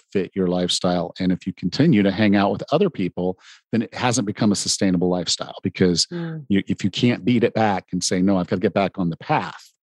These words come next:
Speaker 1: you know, because this is who I am." And so,
Speaker 2: Mm-hmm.
Speaker 1: uh, you know, you might, if you went on a trip, you might not run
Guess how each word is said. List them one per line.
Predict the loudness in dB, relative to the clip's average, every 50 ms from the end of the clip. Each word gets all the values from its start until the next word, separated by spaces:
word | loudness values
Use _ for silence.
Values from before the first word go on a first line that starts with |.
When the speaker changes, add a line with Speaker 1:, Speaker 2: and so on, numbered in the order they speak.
| _
Speaker 1:
you | -6 -4
know, | -2 -2 -4
because | -6 -8 -6 -4 -4 -4 -2
this | -4 -4 -2
is | -2 -2 0
who | 2 2 2
I | 2 2 2
am." | 2 2 2 0 -2 -4 -4
And | -2
so, | 0 2 2 0
Speaker 2:
Mm-hmm. | 0 -2 -4 -4 -4 -4 -4 -6 -6 -2
Speaker 1:
uh, | -2 0 0 -2 -4 _ _ _ _ _ _ _
you | -4 -4
know, | -2
you | 0 0 2 2
might, | 4 4 2 0 -2 -4 _ _ _ _ _
if | -6 -2
you | 0 0
went | 2 2 2
on | 2 2 2
a | 0
trip, | -2 0 0 2 2 2 0 -2 -4
you | -4 -4 -2
might | -2 -2 -2 -2 -2
not | -2 -2 -2 -2
run | -2 0 0 0 0 -2 -4 -8 -12